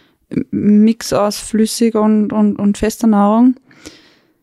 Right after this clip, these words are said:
Der Fehler, den wir dann eigentlich gemacht haben, war,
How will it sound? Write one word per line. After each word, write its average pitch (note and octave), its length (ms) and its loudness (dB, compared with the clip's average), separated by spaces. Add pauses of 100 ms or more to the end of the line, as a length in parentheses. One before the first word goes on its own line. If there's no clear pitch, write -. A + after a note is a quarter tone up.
(580)
Der - 100 -2
Fehler, A3 380 0
den A3 220 2
wir A3 100 2
dann G#3 160 2
eigentlich G3+ 360 0
gemacht G3+ 380 -4
haben, G#3+ 200 2
war, G#3 560 -2